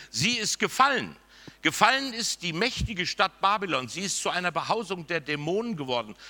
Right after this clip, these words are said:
zum Tummelplatz von bösen Geistern aller Art.“ In den Hauskreiskonzepten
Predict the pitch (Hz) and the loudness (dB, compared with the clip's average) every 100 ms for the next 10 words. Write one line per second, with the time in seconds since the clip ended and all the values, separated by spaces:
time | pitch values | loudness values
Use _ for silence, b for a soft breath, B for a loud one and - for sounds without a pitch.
0 | B B - 180 135 - 269 277 214 - | B B -2 -2 -2 -6 -4 -2 -2 0
1 | 170 - - 147 143 170 220 175 175 147 | 0 0 -4 -4 -4 -4 -4 -4 -4 -2
2 | 175 - - 160 156 156 156 156 - B | -2 -4 -6 -4 -4 -2 -2 -4 -6 B
3 | B B - 151 127 - 233 220 - 160 | B B -4 -2 -2 2 4 2 0 0
4 | 135 - - - - - - 175 131 - | 0 -2 -6 -10 -20 -20 -2 0 0 0
5 | 180 - 208 220 | 0 0 -6 -6